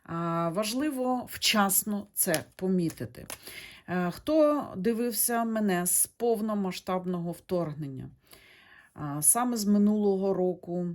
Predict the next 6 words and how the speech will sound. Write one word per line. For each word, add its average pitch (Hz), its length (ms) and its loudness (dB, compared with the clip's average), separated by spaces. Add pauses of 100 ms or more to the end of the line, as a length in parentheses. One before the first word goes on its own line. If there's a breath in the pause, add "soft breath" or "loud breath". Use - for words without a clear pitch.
(260)
м, 151 400 -8
двадцять 165 520 -6
четвертого 151 720 -6
лютого, 190 600 -4 (300 loud breath)
я, 220 520 -2 (120)
м, 170 320 -8